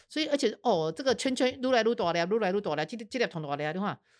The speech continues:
财团法人勤劳，这也是三房的。再来这个，就是你知道吗？我看了之后就发现说，天哪，他们把它当成是遗产的规划。从二零一四年到二零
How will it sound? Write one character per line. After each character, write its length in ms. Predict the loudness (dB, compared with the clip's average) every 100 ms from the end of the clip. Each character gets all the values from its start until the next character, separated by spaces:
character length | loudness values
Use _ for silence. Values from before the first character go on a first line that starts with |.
| -6
财 120 | -4
团 180 | -2 -2
法 160 | -2
人 240 | -2 -4 -6
勤 480 | -14 -12 -4 -2 2
劳， 200 | 2 0
这 160 | -2
也 60 | -4
是 100 | -2
三 200 | -4 -4
房 160 | -6
的。 200 | -10 -14 -16 _ _ _
再 100 | -2
来 220 | 0 0 -2
这 100 | -4
个， 240 | -4 -4 _ _ _ _ _ _ _
就 100 | -2
是 160 | 2 2
你 140 | 2
知 120 | 0 2
道 140 | 4
吗？ 400 | 4 0 -2 -6 _
我 140 | 0
看 220 | 0 2 2
了 80 |
之 80 | 2
后 60 | 0
就 100 | -2
发 180 | -2 -2
现 180 | -2 -2
说， 120 | -4
天 280 | -4 -2 0
哪， 160 | 0 0
他 120 | 0
们 80 | -2
把 80 |
它 120 | -2 -2
当 200 | -2 -2
成 100 | -4
是 100 | -6
遗 200 | -10 -8
产 320 | -6 -6 -6
的 120 | -14
规 280 | -12 -4 -4
划。 360 | 0 0 -2 -6 _ _ _ _
从 140 | -4 0
二 120 | 2
零 120 | 0
一 80 | -2
四 140 | -4
年 140 | -4 -2
到 80 | 0
二 120 | 0
零 300 | 2 -2